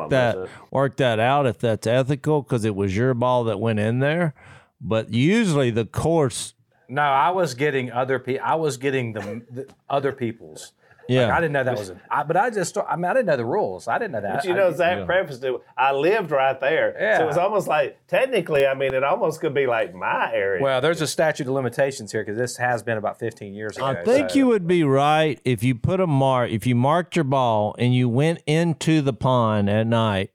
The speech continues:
Speaker 2: and retrieved your ball. I think you'd be fine.
Speaker 3: <laughs> But if you get other people's,
Speaker 2: Well,
Speaker 3: that's
Speaker 2: they would
Speaker 3: the
Speaker 2: not like it 'cause they make money, and I think you'd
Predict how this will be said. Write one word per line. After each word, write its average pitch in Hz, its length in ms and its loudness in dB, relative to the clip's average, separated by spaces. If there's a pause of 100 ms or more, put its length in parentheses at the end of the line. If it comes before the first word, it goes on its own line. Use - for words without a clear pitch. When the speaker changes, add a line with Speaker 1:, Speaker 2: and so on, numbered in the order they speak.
Speaker 2:
and 113 180 0
retrieved 113 680 0 (120)
your 117 360 0
ball. 104 440 -2 (480)
I 110 100 0
think 131 280 -2
you'd 117 160 0
be 107 140 0
fine. 90 420 -4
Speaker 3:
<laughs> - 60 -20 (1300)
But 117 140 -4
if 110 120 -8
you 113 60 -4
get 113 180 0
other 113 220 -2
people's, 87 640 -12
Speaker 2:
Well, 131 240 2
Speaker 3:
that's 131 140 2
Speaker 2:
they 135 80 4
would 127 140 2
Speaker 3:
the - 20 -4
Speaker 2:
not 117 240 2
like 131 300 2
it 117 140 -4
'cause 104 180 -2
they 107 160 2
make 104 280 0
money, 117 540 2 (160)
and 92 460 0 (380)
I 123 120 -2
think 101 320 -2
you'd 90 240 -2